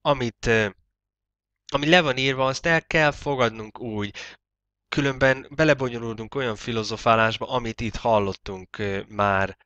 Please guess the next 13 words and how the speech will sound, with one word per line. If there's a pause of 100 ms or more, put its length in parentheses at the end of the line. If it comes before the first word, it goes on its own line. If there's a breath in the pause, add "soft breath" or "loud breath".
folyamatosan
hallunk
ebben
a, (580)
amit
ők
ott
véghez
visznek
a, (420)
abban
a
videóban.